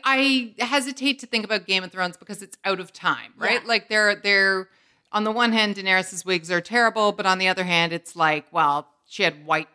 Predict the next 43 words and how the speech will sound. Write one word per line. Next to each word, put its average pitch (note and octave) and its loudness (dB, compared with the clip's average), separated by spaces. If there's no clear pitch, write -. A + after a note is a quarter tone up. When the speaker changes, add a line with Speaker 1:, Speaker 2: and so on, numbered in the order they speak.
Speaker 1:
silver D#3+ -2
hair, D#3 2
and D3 -4
what D#3+ 2
Speaker 2:
Yeah. D#3 4
Speaker 1:
do D#3 0
we D3+ -2
know D3 -2
Speaker 2:
We're - 2
Speaker 1:
in - 4
Speaker 2:
not B3 4
Speaker 1:
that - 2
Speaker 2:
dealing C4+ 4
Speaker 1:
time? B3+ 2
Speaker 2:
with G3 2
realism E3+ -2
when D#3+ -10
dragons C#3+ -2
are C3 -12
flying A2+ -4
around G#2+ -2
and A2 -6
all F2+ 0
that. A#1 -4
Speaker 1:
No. C4+ 0
I C#4 0
mean, D4+ 2
you B3+ -2
know E4 2
what D#4+ 0
gets B3 -4
me A3 0
every F3 -2
time F#3 -6
is G#3 0
the F#3+ -12
Saturday A#3+ 0
Night G3 0
Live E3 2
wigs D3 -10
are F3+ -4
so B3 0
good. F#3+ 0